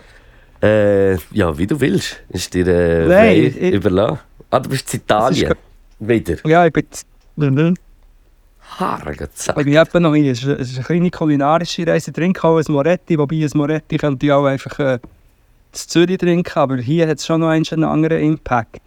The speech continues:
Speaker 1: Ist wahrscheinlich schon ein bisschen anders, ja.
Speaker 2: Ähm, da bin ich, genau. Und da habe ich, ähm, wieso, wieso sind wir schon drauf gekommen, wo ich bin? Ah, wegen dem Shinty. Wenn,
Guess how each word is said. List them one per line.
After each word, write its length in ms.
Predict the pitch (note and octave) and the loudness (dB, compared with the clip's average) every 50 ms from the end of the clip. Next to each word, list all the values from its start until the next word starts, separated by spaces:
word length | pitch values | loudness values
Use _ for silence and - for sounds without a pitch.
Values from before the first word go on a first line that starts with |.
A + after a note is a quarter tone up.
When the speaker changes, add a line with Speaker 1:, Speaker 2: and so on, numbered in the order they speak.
| _ _ _ _ - | _ _ _ _ -4
Speaker 1:
Ist 160 | G#2+ G2 F2 | -4 -2 0
wahrscheinlich 340 | G2 F2 D#2 F2+ F2+ F2 D#2 | 0 0 2 2 0 0 0
schon 120 | F#2 F2+ | 0 0
ein 60 | F#2+ B2 | 0 0
bisschen 140 | B2 F2 C#2+ | 0 0 0
anders, 280 | C#2+ C#2 C2+ - - - | -2 -4 -6 -8 -6 -4
ja. 200 | D2 D2 G#2 A2 - _ _ _ _ _ _ _ _ _ _ - - _ _ _ _ _ _ _ _ _ _ _ _ _ _ - | -2 -2 -2 -2 -6 _ _ _ _ _ _ _ _ _ _ -20 -20 _ _ _ _ _ _ _ _ _ _ _ _ _ _ -2
Speaker 2:
Ähm, 380 | D3 D3 D3 C#3+ C#3 C3+ C3 B2+ | 0 2 2 2 2 0 -2 0
da 160 | - D3+ E3 | 0 0 0
bin 340 | F3 - F#3+ F#3+ F#3+ G3 G3 | 2 2 2 2 2 0 -2
ich, 60 | F#3+ - _ _ _ _ - | -4 -6 _ _ _ _ -4
genau. 460 | E3 D#3 C#3+ C#3+ D3+ D#3 D#3 C3+ A#2+ - _ _ _ _ | -2 -2 0 0 0 0 0 -2 -6 -10 _ _ _ _
Und 160 | - D3 C3+ _ | -8 -8 -8 _
da 240 | - D3+ D3+ D#3 D#3 | 2 2 4 4 4
habe 220 | D3+ D3+ C#3+ C#3+ C#3 | 2 2 2 2 2
ich, 160 | C3+ C3 B2+ | 0 0 0
ähm, 380 | B2 B2 B2 A#2+ A#2+ A2+ - - _ _ _ _ _ _ _ _ _ _ _ _ _ _ _ - | -2 -2 -4 -4 -4 -6 -6 -10 _ _ _ _ _ _ _ _ _ _ _ _ _ _ _ -8
wieso, 260 | - B2 - - D3+ - | -8 -6 -2 -2 -4 -2
wieso 240 | C#3 C3 - - D3+ | -4 -6 -2 -2 -2
sind 140 | C3+ - D#3+ | -2 0 -4
wir 60 | E3 | -4
schon 160 | - - E3 D#3 | -2 -2 -2 -2
drauf 180 | F3 E3+ D#3+ - | 0 -2 -4 -2
gekommen, 260 | - E3+ D#3+ D#3+ D#3+ | -2 0 0 2 0
wo 40 | E3 | 0
ich 40 | |
bin? 160 | D3+ E3 E3+ E3+ _ _ - - _ _ _ - - - - | -2 -4 -6 -6 _ _ -20 -20 _ _ _ -20 -20 -10 0
Ah, 100 | - C#3 C#3 | 2 4 4
wegen 120 | C#3+ - | 4 4
dem 120 | - C3+ | 2 -2
Shinty. 540 | A#2+ - C#3+ D3 D#3+ D3+ _ - C3+ B2 - _ _ - | -2 0 0 0 0 -2 _ -8 -8 -8 -8 _ _ -6
Wenn, 180 | C3 B2+ A#2+ | -4 -4 -4